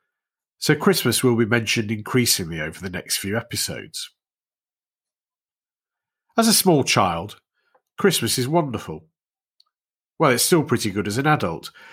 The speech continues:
but we tend to be a bit more careworn and cynical about certain aspects of the festive season. So for today, try and remember the sense of expectation and excitement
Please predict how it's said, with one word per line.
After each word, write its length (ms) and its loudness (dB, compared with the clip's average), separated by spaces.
but 80 2
we 120 6
tend 220 2
to 100 -4
be 140 4
a 60 4
bit 200 -2
more 240 -2
careworn 720 0
and 120 -10
cynical 600 0
about 280 -4
certain 340 0
aspects 500 2
of 60 -6
the 60 -6
festive 440 -4
season. 520 0
So 180 4
for 160 4
today, 440 2
try 280 4
and 100 2
remember 360 0
the 80 -4
sense 420 0
of 60 -4
expectation 840 -2
and 100 -8
excitement 800 -2